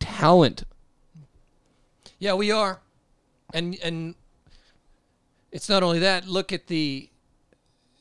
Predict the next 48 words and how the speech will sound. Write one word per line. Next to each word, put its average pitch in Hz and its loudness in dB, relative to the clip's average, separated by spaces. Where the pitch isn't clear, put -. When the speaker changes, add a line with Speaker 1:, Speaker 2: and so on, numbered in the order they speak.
Speaker 2:
it, 175 -12
it's - -10
the 139 -10
depth 120 -2
as 104 -6
well. 131 -2
Now, 127 -6
it's 110 -2
Speaker 1:
Yes. 104 2
Speaker 2:
the 165 2
first - 0
game, 160 2
so 139 -8
that's 151 0
not 151 -4
really 135 -4
a 107 -4
factor 135 -4
'cause, 113 -10
you 135 -12
know, 117 -4
I 117 -2
don't 123 -4
think 120 -6
there's 110 -4
a 101 -8
bunch 117 -4
of 120 -10
injuries 117 -6
that 101 -8
have 98 -8
happened 107 -8
to 104 -6
either 98 -8
team 110 -12
with, 98 -14
sig-, 95 -14
you 98 -14
know, 80 -18
for 117 -12
skilled 107 -4
and 92 -10
important 95 -10
positions 95 -10
or 98 -10
whatever. 101 -4
So, 110 0
yeah, 151 0